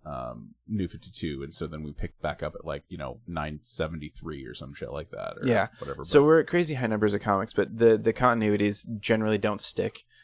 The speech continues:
Speaker 2: uh, and there's usually major shakeups and stuff like that. So to go that, that many issues consecutively with the same writing team,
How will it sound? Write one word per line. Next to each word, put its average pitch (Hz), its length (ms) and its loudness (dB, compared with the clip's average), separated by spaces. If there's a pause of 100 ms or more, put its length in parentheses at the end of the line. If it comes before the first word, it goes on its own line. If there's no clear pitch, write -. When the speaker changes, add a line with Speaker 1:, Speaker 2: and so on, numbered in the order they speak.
Speaker 2:
uh, 104 260 0
and 107 200 0
there's 101 200 0
usually 101 280 0
major 98 300 0
shakeups 98 380 2
and 98 80 2
stuff - 140 4
like 95 120 -2
that. 90 140 0
So 104 200 4
to 101 140 -4
go 113 420 4
that, 107 340 2
that 110 380 -2
many 110 240 -4
issues 107 280 -2
consecutively 101 680 -6
with 95 100 -6
the 95 60 -8
same 101 240 2
writing 98 280 0
team, 101 360 -8